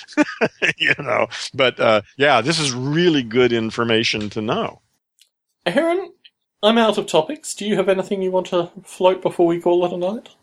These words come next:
Speaker 1: Well, I've still got a half a glass of wine here.
Speaker 2: Oh,
Speaker 1: What the
Speaker 2: I'll
Speaker 1: hell
Speaker 2: put
Speaker 1: am I
Speaker 2: something to
Speaker 1: doing?
Speaker 2: you, actually. Let me, let me, let me put this to you. So,
Speaker 1: Oh.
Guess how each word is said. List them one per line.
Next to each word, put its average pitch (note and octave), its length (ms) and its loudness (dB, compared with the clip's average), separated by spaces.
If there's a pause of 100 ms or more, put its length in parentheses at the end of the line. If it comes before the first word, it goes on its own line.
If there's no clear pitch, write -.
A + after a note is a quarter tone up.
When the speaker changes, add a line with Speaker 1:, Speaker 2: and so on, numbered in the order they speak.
Speaker 1:
Well, F3 240 2
I've C#3 160 0
still G3+ 260 0
got D3+ 180 2
a A#2 40 2
half C3+ 220 0
a C3+ 40 -8
glass A#2+ 340 2
of G#2 80 0
wine E3 360 2
here. G2 280 -2
Speaker 2:
Oh, - 80 2
Speaker 1:
What G#4+ 100 2
the G#4 60 2
Speaker 2:
I'll - 0 -
Speaker 1:
hell - 100 0
Speaker 2:
put G#4 100 2
Speaker 1:
am - 40 -4
I - 40 -4
Speaker 2:
something G#3+ 320 0
to B2+ 60 0
Speaker 1:
doing? B2+ 180 4
Speaker 2:
you, F2+ 180 -2
actually. F#2 440 -2
Let A3 140 4
me, G#3 60 -6
let A3 120 2
me, G#3 160 0 (140)
let G#3 140 2
me F#3 80 -2
put F3 200 -2
this - 240 -6
to - 160 -8
you. E2+ 200 -2 (720)
So, A3+ 460 2
Speaker 1:
Oh. A#2 140 0